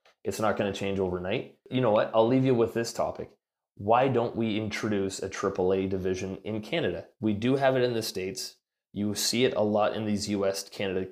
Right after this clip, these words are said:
tournaments like we talked about earlier, that you've got triple A teams from the States coming into Canada and playing. It's, it's tier one to tier one. We have double A, they have triple A. That's tier one to tier one. But maybe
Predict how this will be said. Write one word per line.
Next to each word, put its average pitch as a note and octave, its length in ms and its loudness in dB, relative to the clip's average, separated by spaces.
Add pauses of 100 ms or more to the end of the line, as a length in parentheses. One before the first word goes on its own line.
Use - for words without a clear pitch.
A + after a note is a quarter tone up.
(180)
tournaments F#2+ 440 -2
like F#2 120 -4
we F#2+ 80 -2
talked F#2 300 0
about F#2 180 0
earlier, F#2+ 520 2 (260)
that G2 360 2
you've G#2 220 -4
got G2 220 0
triple C3 300 0
A A2 120 2
teams G#2 360 -6
from F#2+ 140 -8
the F#2+ 80 -6
States F#2+ 340 -4
coming G2+ 280 -6
into G2 140 -4
Canada F#2+ 420 -4
and F2+ 140 -10
playing. F#2+ 460 -8
It's, - 260 -6
it's A2 200 -4
tier D3 200 2
one A#2 180 2
to G2+ 60 0
tier F#2+ 220 -4
one. F2 220 -8
We A2+ 140 2
have A2+ 180 2
double A2 280 4
A, G#2 100 4
they G2 160 -2
have F#2 140 -6
triple F#2 300 -6
A. F2+ 120 -6
That's F2+ 260 -10
tier B2 180 -2
one G2 160 -2
to F#2 60 -8
tier F2+ 180 -6
one. F#2 200 -8 (1000)
But A2 240 2
maybe A#2 720 -2